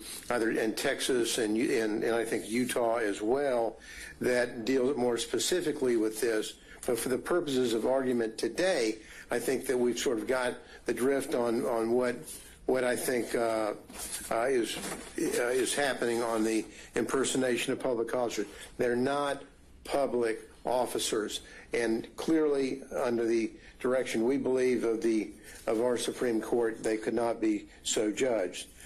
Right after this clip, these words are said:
Now, uh, again, I, I'm not gonna s-, spend a whole lot of time up here with the court, uh, but I do want to touch on a few of the other components of our,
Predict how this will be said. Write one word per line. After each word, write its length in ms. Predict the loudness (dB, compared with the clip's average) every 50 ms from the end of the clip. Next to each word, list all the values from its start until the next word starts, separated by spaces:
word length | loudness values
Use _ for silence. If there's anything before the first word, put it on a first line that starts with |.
| -16 -16 -4 0
Now, 320 | 0 2 2 2 2 0 -2 -6 -14 -14 -12 -12 -12 -8 -4 0
uh, 420 | 2 2 2 2 2 0 0 -2 -4 -6 -6 -8 -8 -4 -2 -2
again, 440 | 0 0 2 2 2 2 2 2 2
I, 300 | 0 0 0 0 0 0
I'm 160 | 2 2 2
not 220 | 2 0 0 0
gonna 260 | 0 0 0 0 -2 -4 -8 -14 -20 -20 -20 -20 -20 -20 -20 -20 -20 -18 -16 -12 -8
s-, 200 | -6 -6 -6 -6 -8 -10 -10 -10 -8 -6 -4
spend 520 | -4 -2 0 0 2 2 2 2 0 -2 -6 -12 -20 -20 -20 -20 -12 -4 -2
a 100 | -2 -2
whole 280 | 0 2 4 4 4
lot 180 | 4 4 2 0
of 100 | 0 -2
time 260 | -2 0 0 2 0
up 160 | 0 0 0 0
here 100 | 0 2
with 120 | 2 0
the 60 | -2
court, 400 | -2 0 0 0 2 0 -2 -4 -8 -14 -14 -14 -14 -16 -16 -14 -8 -4 -2
uh, 180 | 0 2 2 2
but 120 | 2 2 0
I 100 | 0 2
do 140 | 2 2 2
want 200 | 2 2 0 0
to 60 | 0
touch 220 | 0 -2 0 0
on 120 | 0 0 0
a 40 |
few 260 | 0 0 0 2 2 2
of 60 | 4
the 140 | 2 2 2
other 180 | 2 2 0
components 580 | 0 -2 -4 -2 0 0 0 0 0 0 0 0
of 120 | 0 2
our, 220 | 2 0 0 -2